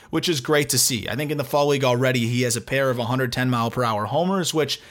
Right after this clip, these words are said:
is just awesome because that's the kind of power he has. You look at scouting grades when he was coming out, uh, of college, it was, out of Arkansas, it was seventy grade raw power, almost no matter who you asked. Over this past year, the exit velos would,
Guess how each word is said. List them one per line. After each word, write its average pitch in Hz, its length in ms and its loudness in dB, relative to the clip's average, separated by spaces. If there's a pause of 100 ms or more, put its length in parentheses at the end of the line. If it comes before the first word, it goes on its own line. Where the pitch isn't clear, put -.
(180)
is 143 240 0
just 147 380 0 (240)
awesome 143 400 2
because 127 260 0
that's 135 240 0
the - 60 -2
kind 143 200 0
of 123 60 -2
power 131 260 0
he 120 140 0
has. 110 400 -2
You 117 60 -2
look 135 160 0
at 139 100 0 (260)
scouting 180 440 2
grades 165 280 4
when 151 80 0
he 147 60 0
was 139 100 0
coming 151 280 2
out, 135 240 0 (260)
uh, 110 220 0
of 147 180 0
college, 110 640 -2
it 147 120 -4
was, 127 360 -2 (260)
out 147 140 2
of 120 80 2
Arkansas, 107 680 0
it 123 60 -10
was 135 160 -2
seventy 156 340 0
grade 131 260 2
raw 123 180 0
power, 117 480 -2
almost 151 340 0
no 139 80 -2
matter 123 220 0
who 123 120 0
you 113 140 0
asked. 104 480 -2 (280)
Over 147 260 2
this 139 120 0
past 127 360 0
year, 190 200 4
the 156 140 2
exit 131 240 0
velos 131 420 2
would, 123 160 0